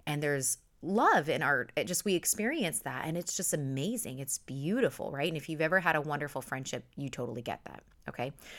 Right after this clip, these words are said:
Um, we create impact we plant seeds. All right. So my last episode, I talked about how I even had a friend who was not a believer. And e-, regardless, through that friendship, I was able to plant seeds and I was able to create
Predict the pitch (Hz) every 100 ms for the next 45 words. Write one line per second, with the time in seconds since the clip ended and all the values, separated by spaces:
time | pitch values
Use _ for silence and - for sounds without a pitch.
0 | - - 151 147 143 220 - 302 339 -
1 | 165 165 80 - - - _ - 160 156
2 | 143 139 - - 80 76 - - - -
3 | - - 151 147 147 - 156 147 139 151
4 | 170 - 175 - 165 151 - 135 - 151
5 | 135 - 127 127 131 139 - 135 143 175
6 | 175 147 165 - 202 208 220 160 160 175
7 | 180 214 202 180 190 220 - - - -
8 | - - 156 156 147 139 - - - -
9 | - 214 220 - 208 160 170 - 277 127
10 | 101 - - - - 165 190 220 214 -
11 | - 185 202 156 131 - 151 156 156 151
12 | 143 - 151 - - - 123 - - -
13 | - - - - 160 151 160 160 156 156
14 | - 156 131